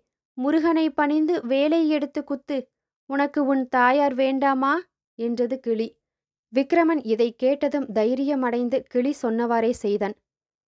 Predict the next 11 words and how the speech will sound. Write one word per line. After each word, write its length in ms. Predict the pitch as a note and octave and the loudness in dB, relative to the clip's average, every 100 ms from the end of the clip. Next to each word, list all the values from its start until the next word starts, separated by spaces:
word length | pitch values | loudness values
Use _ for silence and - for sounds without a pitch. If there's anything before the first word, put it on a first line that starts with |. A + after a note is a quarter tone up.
| _ - | _ -2
என்ன 320 | A3+ C4+ D#4 | 2 2 2
ஆச்சரியம்! 640 | - C4 C#4+ C#4+ C4 C#4 D4+ _ _ _ - | 0 -4 -2 -2 0 -4 -6 _ _ _ -4
வேலை 320 | G#3+ B3+ D#4 D#4 A3+ | 4 6 6 0 0
எடுத்து 340 | A#3+ C#4 D4+ | -2 -2 -6
குத்தியதும் 640 | C#4+ C4 - C4+ B3+ C4 A#3+ | -6 -6 -4 -2 -2 -2 -8
கிளி 280 | - B3+ C#4+ | -6 -2 0
மறைந்து 480 | B3 G#3+ A3 B3+ B3+ A#3+ - - | 0 0 0 0 0 -2 -8 -10
விக்ரமன் 500 | A3+ B3 D#4+ C#4+ B3 | -8 -2 0 0 -2
தாயார் 440 | - G3+ B3 C4 - | -2 0 2 0 0
எதிரே 340 | G3+ G3 B3+ B3 | -2 0 0 0
நின்றாள். 480 | G#3 G3+ G#3+ G3 | -2 -4 -4 -4